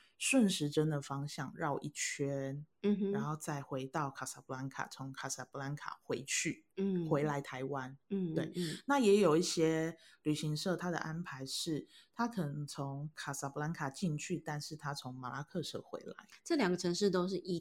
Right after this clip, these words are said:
Speaker 2: 定要去的，
Speaker 1: 必须得去的。
Speaker 2: 大城市。
Speaker 1: 对。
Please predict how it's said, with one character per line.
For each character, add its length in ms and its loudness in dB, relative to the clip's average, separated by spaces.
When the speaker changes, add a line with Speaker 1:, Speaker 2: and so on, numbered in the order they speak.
Speaker 2:
定 220 4
要 180 2
去 320 -4
的， 240 -12
Speaker 1:
必 60 6
须 420 6
得 80 0
去 460 0
的。 100 -8
Speaker 2:
大 60 -8
城 80 -20
市。 20 -20
Speaker 1:
对。 240 -6